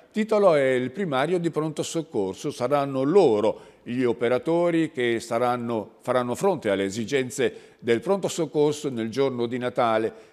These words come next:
"Se non lo facciamo noi, perché dovremmo farlo fare ai nostri medici?", hanno detto i direttori. Il presidio fanese in questo periodo registra una media di centodieci accessi giornalieri e veramente il personale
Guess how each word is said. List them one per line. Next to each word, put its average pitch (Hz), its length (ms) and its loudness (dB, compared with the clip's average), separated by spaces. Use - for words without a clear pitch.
"Se - 200 -4
non 170 180 0
lo 165 100 0
facciamo 139 600 -2
noi, 127 380 0
perché 131 360 -2
dovremmo 110 440 0
farlo 107 380 0
fare 107 500 0
ai 110 180 -4
nostri 104 440 -4
medici?", 107 640 -6
hanno 120 240 -4
detto 90 520 -6
i 101 260 -4
direttori. 110 760 0
Il 135 100 -4
presidio 143 520 -2
fanese 165 500 -2
in 107 80 -6
questo 123 320 -2
periodo 131 500 0
registra 113 540 -2
una 113 160 -2
media 127 420 -2
di 135 140 -4
centodieci 156 800 -2
accessi 117 600 -4
giornalieri 117 800 -2
e 110 200 -2
veramente 113 640 -2
il 110 80 -6
personale 101 760 -4